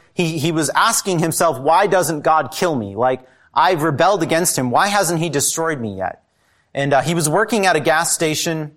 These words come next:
He was working late one night, and, uh, a guy pulled up, and he was, you know, pumping gas for this guy. And, uh, the guy was,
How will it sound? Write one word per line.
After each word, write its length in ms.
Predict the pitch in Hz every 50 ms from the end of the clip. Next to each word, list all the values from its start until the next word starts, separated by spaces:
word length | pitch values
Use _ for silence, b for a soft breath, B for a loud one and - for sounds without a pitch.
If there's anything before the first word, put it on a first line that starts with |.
| _ _ _ _ _ _ _ _ _ _ - -
He 80 | 131
was 140 | 120 95 101
working 260 | 156 185 - 175 160
late 260 | 147 147 156 180 -
one 220 | 143 143 139 143 143
night, 260 | 135 135 139 143 135
and, 220 | 127 120 117 113
uh, 160 | 117 113 110 -
a 120 | - 135
guy 200 | 120 143 151 160
pulled 320 | 165 - - 170 160 139 139
up, 320 | 139 143 147 - b b b b b b b -
and 60 | 131
he 40 | 123
was, 300 | 117 117 - - - -
you 100 | 139 127
know, 220 | 117 110 107 101 - _ _ _
pumping 300 | - 160 156 156 156 139
gas 320 | 127 139 139 143 139 -
for 100 | - 147
this 200 | 131 131 127 -
guy. 320 | - 135 127 127 123 120 120 b b b b b b _
And, 300 | 123 120 120 120 117 120
uh, 240 | 120 117 117 113 110
the 120 | 107 131
guy 220 | 117 - 151 185
was, 140 | 220 170 147